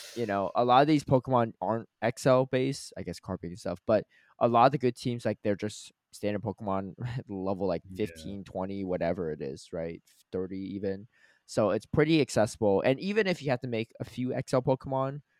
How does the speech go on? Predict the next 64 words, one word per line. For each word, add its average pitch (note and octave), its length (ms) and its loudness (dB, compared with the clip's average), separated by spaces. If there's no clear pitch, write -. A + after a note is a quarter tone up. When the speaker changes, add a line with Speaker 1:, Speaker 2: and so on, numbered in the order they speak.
Speaker 1:
for C#3+ 100 0
someone F#3+ 220 6
that F3 120 10
plays C3+ 220 2
the B2 60 -12
game, A#2 260 0
like, G#2+ 160 0
if B2 80 -2
you C#3+ 60 2
have C#3+ 100 0
fifty B2+ 240 -4
thousand G2+ 300 -2
catches, G2+ 320 -6
you A2 80 -12
can G2 80 -12
make F2 160 -8
a - 20 -10
Medicham, - 320 -14
right? D2+ 160 -10
Speaker 2:
Yeah. - 60 -12
Speaker 1:
As F2 100 -14
long F#2+ 80 -8
as E2+ 80 -18
you G2 60 -6
have E2+ 120 -8
the D#2+ 80 -10
Medicham D2 380 -12
to - 60 -20
swap A2 360 4
for - 80 -8
the - 80 -10
candies F#2+ 380 -8
and - 80 -20
stuff E2+ 120 -10
like F2+ 140 -12
that, F2 240 -8
like, G#2 120 -12
the F#2 80 -8
resources A#2+ 520 -6
to A#2 80 -14
make G#2+ 220 -6
it, B2+ 200 -2
it's D#3 160 2
expensive C#3+ 460 4
to C3+ 80 -4
make A#2+ 240 -2
your, C3 320 0
your G#2 160 0
one G2+ 180 2
Medicham, A2+ 400 -4
but A2 120 -6
once F2+ 180 -8
you're F2 80 -4
done, G2+ 260 -4
like, B1 220 -10
that's, - 340 -14
you're F2+ 120 -2
using F#2 320 -2
Speaker 2:
Yeah. D2+ 40 -6
Speaker 1:
it D2 80 -8
for D#2 80 -6
years E2+ 280 -6
to - 100 -20
come. F2 300 -8